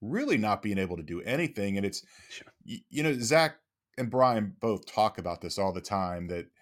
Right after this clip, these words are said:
Speaker 1: you know, not getting a first down and not getting into rhythm. And, and that wasn't the case on those, those, it was, it was technically nine drives after the first two, but it was really eight. One was a kneel down, but
Speaker 2: Yeah.
Speaker 1: the, on, on a lot of those other ones, they weren't all three and outs.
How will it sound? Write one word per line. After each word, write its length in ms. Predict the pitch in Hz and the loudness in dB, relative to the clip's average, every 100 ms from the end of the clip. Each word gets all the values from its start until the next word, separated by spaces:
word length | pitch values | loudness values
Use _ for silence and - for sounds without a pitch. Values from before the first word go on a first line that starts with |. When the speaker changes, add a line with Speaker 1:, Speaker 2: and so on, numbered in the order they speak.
| _ _ - | _ _ -6
Speaker 1:
you 60 | |
know, 100 | 92 | -4
not 280 | 90 98 95 | 0 0 0
getting 180 | 104 98 | -4 -6
a 40 | |
first 340 | - 98 92 - | -8 -6 -6 -4
down 380 | 95 90 85 85 | -4 -2 -4 -6
and 100 | 87 | -4
not 220 | 92 - | -4 -4
getting 180 | - 95 | -6 -6
into 220 | 90 87 | -6 -4
rhythm. 480 | 92 98 92 90 90 | -2 0 0 -2 -4
And, 160 | 90 - - - | -6 -12 -20 -4
and 180 | 123 123 | 0 2
that 220 | 127 160 | 2 0
wasn't 480 | 120 127 160 156 147 | 0 2 2 2 -2
the 60 | 135 | -4
case 400 | - 127 185 180 | 0 0 2 2
on 160 | 127 110 | 2 4
those, 400 | 107 101 - - | 2 2 -4 -6
those, 260 | 107 101 - 110 | -4 -4 -4 -6
it 60 | |
was, 200 | 120 110 | -6 -6
it 60 | 113 | -2
was 140 | 113 | -2
technically 420 | - 170 165 160 123 | 4 4 4 2 6
nine 240 | 110 110 | 6 6
drives 340 | 104 101 98 | 4 4 4
after 280 | 101 92 - | 0 -2 -4
the 60 | 90 | -8
first 300 | - 95 - | -6 -6 -4
two, 140 | 98 | -4
but 60 | 92 | -2
it 80 | 107 | -2
was 120 | 104 | 2
really 200 | 107 98 | 2 0
eight. 200 | 92 87 | -4 -2
One 200 | 104 110 | -2 -2
was 100 | 92 | -2
a 60 | |
kneel 240 | 90 95 90 | -2 0 0
down, 240 | 87 87 _ - _ - | -2 -6 _ -20 _ -10
but 100 | 95 | -2
Speaker 2:
Yeah. 40 | |
Speaker 1:
the, 60 | 127 - | -2 0
on, 180 | 131 | -2
on 220 | 135 139 135 | 0 0 2
a 20 | |
lot 180 | 156 196 | 2 0
of 80 | |
those 220 | 175 147 131 | 2 2 2
other 220 | 175 165 | 2 0
ones, 320 | 139 131 113 - | 0 -2 -4 0
they 80 | 151 | 0
weren't 340 | 160 226 - _ _ _ _ _ _ - | 0 -2 -6 _ _ _ _ _ _ -4
all 300 | 117 107 95 | 2 2 0
three 220 | 101 98 85 | -2 -2 -2
and 80 | |
outs. 380 | 78 73 - - | -4 -12 -14 -16